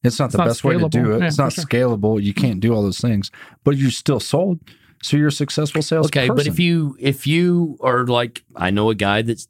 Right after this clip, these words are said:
Speaker 3: was in oil and gas, and if you sell an, a Saudi oil contract, guess what? You get to retire.
Speaker 1: Agreed.
Speaker 3: Right?
Speaker 2: Yeah.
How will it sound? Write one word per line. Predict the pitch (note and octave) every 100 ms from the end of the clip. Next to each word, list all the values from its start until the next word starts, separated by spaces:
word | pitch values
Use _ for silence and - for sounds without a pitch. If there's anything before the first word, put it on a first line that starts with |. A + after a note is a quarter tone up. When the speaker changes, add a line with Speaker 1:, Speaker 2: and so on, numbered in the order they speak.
| _ _ _ -
Speaker 3:
was | G2+ F2+ F2+
in | F#2+ G2
oil | G2+ G#2+
and | A2+
gas, | A2 D3+ - -
and | F2
if | F2+ -
you | A2 B2
sell | - - A#2 A#2 A#2+ A#2+
an, | G2+ G2 - _
a | -
Saudi | - - G2 A2+ B2 A2+
oil | G#2+ A2+ C#3 C3
contract, | A2 G2 F2 F2+ F2 G2 G#2+ - _
guess | G#2 A#2 -
what? | A#2+ B2+ D#2
You | E2+ F#2
get | G#2
to | G#2
retire. | F#2+ F2 G2+ G2 - _
Speaker 1:
Agreed. | D3 C#3 F#3+ C4
Speaker 3:
Right? | F#3+ C3
Speaker 2:
Yeah. | E3 B3+